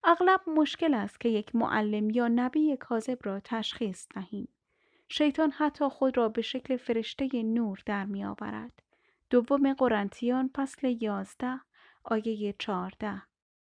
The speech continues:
و خادمان او را به شکل خدمتگزاران پارسا در می‌آورند. دوم قرنتیان فصل یازده، آیه پانزده.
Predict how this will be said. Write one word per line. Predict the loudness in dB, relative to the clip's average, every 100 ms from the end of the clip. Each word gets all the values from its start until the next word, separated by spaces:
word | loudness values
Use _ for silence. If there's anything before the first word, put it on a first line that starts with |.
| _ _ _
و | 4 6
خادمان | 6 6 6 6 6 4
او | 2 0
را | 0 0
به | 2
شکل | 0 0 -4 -6
خدمتگزاران | -4 -4 -2 -4 -2 -2 -2 -2 -4 -4 -6
پارسا | -6 -4 -4 -6 -6 -4
در | -4 -6
می‌آورند. | -6 -8 -8 -12 -12 -10 -12 -16 _ _ _ _ _ 0
دوم | 2 4 4 4
قرنتیان | 4 2 2 0 -2 0 0 -2 -6 _ _ _
فصل | -2 -2 0
یازده، | 0 2 -2 -4 -6 -6 -6 -8 -10 -8
آیه | -6 -8 -8 -10 -12
پانزده. | -12 -10 -10 -12 -12 -10 -10